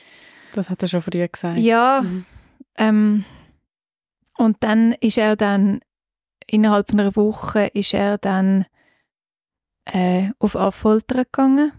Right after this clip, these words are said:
Speaker 2: Das ist wunderschön dort.
Speaker 1: Mhm.
Speaker 2: Also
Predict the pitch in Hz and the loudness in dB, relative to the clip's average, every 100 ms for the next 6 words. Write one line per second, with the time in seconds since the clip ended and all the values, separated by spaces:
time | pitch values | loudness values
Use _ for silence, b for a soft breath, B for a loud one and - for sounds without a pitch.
0 | _ _ _ 220 214 202 226 214 220 - | _ _ _ -8 -6 -6 -2 0 0 0
1 | 202 214 226 214 220 - - - - 208 | 0 2 0 0 -2 -4 -16 -16 -6 -4
2 | 196 196 | -4 -6